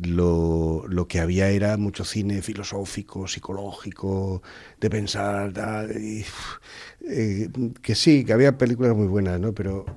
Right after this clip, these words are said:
mm, necesitas un rato para ir, relajarte, eh,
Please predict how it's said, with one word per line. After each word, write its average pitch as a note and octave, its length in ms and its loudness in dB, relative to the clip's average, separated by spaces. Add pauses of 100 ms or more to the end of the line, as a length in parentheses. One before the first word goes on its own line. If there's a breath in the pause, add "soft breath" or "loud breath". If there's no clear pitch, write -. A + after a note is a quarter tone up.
mm, G#2+ 400 -2
necesitas A2 560 0
un A#2 140 -2
rato A2+ 320 -2
para F#2 340 -2
ir, A2+ 260 0
relajarte, G#2+ 920 -2
eh, F#2+ 1300 -2